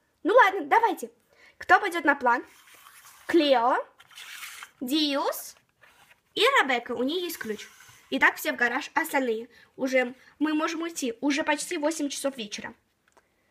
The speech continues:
Так, все в гараж, все в гараж. Так. Так,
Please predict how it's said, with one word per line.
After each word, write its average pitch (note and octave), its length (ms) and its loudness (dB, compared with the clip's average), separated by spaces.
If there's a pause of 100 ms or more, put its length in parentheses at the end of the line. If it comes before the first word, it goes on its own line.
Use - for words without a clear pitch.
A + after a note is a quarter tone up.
(1040)
Так, B3 360 -4 (300)
все - 180 -4
в A#3 40 -6
гараж, B3 220 -8
все - 160 -10
в - 60 -16
гараж. - 320 -10 (1700)
Так. A#3+ 400 -12 (3250)
Так, C4+ 440 2